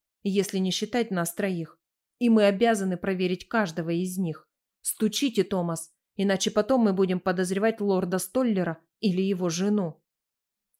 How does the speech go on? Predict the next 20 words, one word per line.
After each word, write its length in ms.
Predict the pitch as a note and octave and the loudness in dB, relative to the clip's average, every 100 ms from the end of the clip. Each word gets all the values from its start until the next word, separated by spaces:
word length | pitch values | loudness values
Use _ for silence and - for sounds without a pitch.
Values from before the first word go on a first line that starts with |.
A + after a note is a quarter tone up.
| _ _ _ _ _ _ _ - | _ _ _ _ _ _ _ -6
Томас 320 | B3+ A#3+ A#3 | -2 -2 -2
Хаузер 400 | D4 D4 G#3 G#3 | 0 0 0 -2
поднял 460 | - G#3+ G3 G#3+ | -2 -2 0 0
руку 300 | A#3 C#4+ - | 0 -2 -4
и 160 | G3+ G#3 | -6 -4
осторожно 560 | G3 - G#3+ G3+ F#3+ G3+ | -4 -2 -2 -2 -2 -4
постучал. 680 | G#3+ G#3+ B3 - G3+ E3+ E3 _ _ _ _ | -6 -6 -10 -8 -8 -8 -12 _ _ _ _
Никакого 560 | F#3 F3+ G#3 G3+ F3+ G3 | -4 -2 0 0 2 0
ответа. 520 | A3 A3 F#3+ E3+ D#3+ _ _ _ _ - | 0 -4 -4 -8 -16 _ _ _ _ -8
Он 160 | C4+ | -4
постучал 480 | C4+ C4 C#4 C4 C4 | -2 -2 -4 -2 -2
сильнее, 600 | C4 C4 B3+ G#3 F3 E3 _ _ _ _ | -2 -2 0 -2 -4 -10 _ _ _ _
оглянулся 640 | F#3+ F#3+ G#3 G#3 C4 B3 G3 | -6 -2 0 2 0 -2 -4
на 160 | G3 | -2
остальных 480 | F#3+ - G#3 G#3 F#3+ | -4 -2 0 0 -2
мужчин 500 | G#3+ A3 - F#3 E3 - _ _ _ | -2 -2 -4 -10 -10 -14 _ _ _
и 100 | - | -2
осторожно 580 | G3+ F#3+ F#3+ A3+ A3 F#3 | -2 -2 -2 -2 0 -4
открыл 360 | F#3 - G3 G3+ | -4 -6 -4 -2
дверь. 380 | G#3+ G3 E3+ | -2 -4 -6